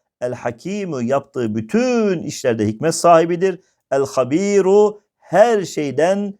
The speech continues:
son derece haberdardır. Her şeyi en ince detayına kadar bilendir. O Allah gökleri ve yeri hak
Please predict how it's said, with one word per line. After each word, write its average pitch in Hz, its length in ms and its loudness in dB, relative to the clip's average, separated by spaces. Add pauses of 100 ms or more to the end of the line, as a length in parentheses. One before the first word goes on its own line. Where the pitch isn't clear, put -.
(100)
son 143 400 -4
derece 120 580 0 (100)
haberdardır. 107 800 0
Her 156 220 4
şeyi 202 540 -2 (180)
en 202 160 4
ince 143 440 -2
detayına 127 480 0
kadar 165 380 2 (240)
bilendir. 85 520 -6 (380)
O 202 120 6
Allah 185 640 4
gökleri 165 480 -2
ve 160 80 0
yeri 135 560 -2
hak - 420 -2